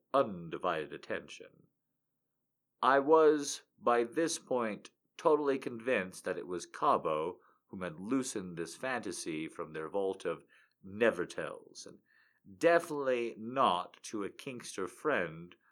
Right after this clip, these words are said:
who used to date the lady involved. Whatever the reasoning, I had been hanging on the words in their fantasy, even wrote some of the key tell-, <laughs> details down in my address book, so I could be certain to remember them all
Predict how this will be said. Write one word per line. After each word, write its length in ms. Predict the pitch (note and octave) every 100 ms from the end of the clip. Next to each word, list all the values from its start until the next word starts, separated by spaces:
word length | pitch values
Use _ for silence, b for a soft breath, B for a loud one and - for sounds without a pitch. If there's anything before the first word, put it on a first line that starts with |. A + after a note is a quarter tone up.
| _
who 140 | -
used 320 | G2 G2 G2 -
to 80 |
date 360 | D#2 G#2+ G#2 -
the 80 | G#2
lady 460 | E2 D#2 D2 D2
involved. 880 | D#2+ E2+ C3+ G2+ D2 - - _ - _ _ _ _ _ _ _
Whatever 280 | B2 C#3 B2+
the 140 | A2+
reasoning, 540 | B2+ D#3 C3 B2+ B2 - b b _ _ -
I 160 | C3
had 240 | C3 B2 A2
been 160 | A2
hanging 600 | A2 - C#3+ C#3+ C#3+ C#3+
on 300 | C3 A#2 A2+
the 100 | G#2+
words 680 | G#2+ G#2 C#3 A2 F2+ E2+ D#2+
in 120 | F2+
their 140 | E2+ F2
fantasy, 880 | - A2+ G2+ F#2+ - F2+ E2 D#2+ E2 _ _ _ _ _ -
even 320 | C#3 C3+ C3
wrote 500 | A2+ A#2 D3 A2+ G#2+
some 200 | - G#2
of 60 | F#2
the 80 | G2+
key 240 | - A2+
tell-, 360 | A2+ A#2+ G#2+ G2 -
<laughs> 160 | - -
details 420 | B2+ - C#3+ A2
down 260 | A#2 G#2+ G2+
in 100 | F#2+
my 140 | F2
address 480 | F2 - A#2+ B2+ A#2+
book, 420 | - C#2 - - _ b b b b b -
so 220 | - G2+
I 180 | A#2 A2+
could 400 | B2+ A2+ - -
be 160 | G2+
certain 400 | F#2+ - D3+ A#2+
to 120 | G2 A2+
remember 400 | G2 A#2+ A#2 F2+
them 180 | D#2+
all 460 | D2 D2+ D2+ E2 G2